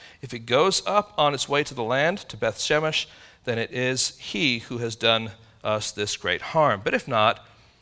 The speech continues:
then we shall know that it is not his hand that struck us. It happened to us by coincidence." So they were, they were manipulating a sign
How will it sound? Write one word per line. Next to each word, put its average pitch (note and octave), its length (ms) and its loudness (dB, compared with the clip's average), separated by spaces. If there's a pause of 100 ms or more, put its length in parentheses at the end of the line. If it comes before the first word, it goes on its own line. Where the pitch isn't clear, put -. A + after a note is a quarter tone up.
(160)
then D#3+ 320 8
we C#3+ 120 2
shall C#3+ 280 4
know A#2 420 4 (240)
that A#2 140 -6
it A2+ 100 -8
is G#2+ 220 -6
not B2 280 2
his - 280 -6
hand G#2 260 -6
that F2+ 80 -10
struck - 320 -6
us. - 340 -8 (260)
It D2+ 100 -14
happened A#2 400 -4
to G#2 120 -8
us F#2 180 -8
by E2+ 300 -6 (280)
coincidence." F#2 840 -10
So - 240 0 (680)
they B2+ 140 2
were, B2+ 280 0 (680)
they C3+ 120 -4
were B2 480 -2 (160)
manipulating B2 1000 0
a A2+ 100 -8
sign G2+ 640 2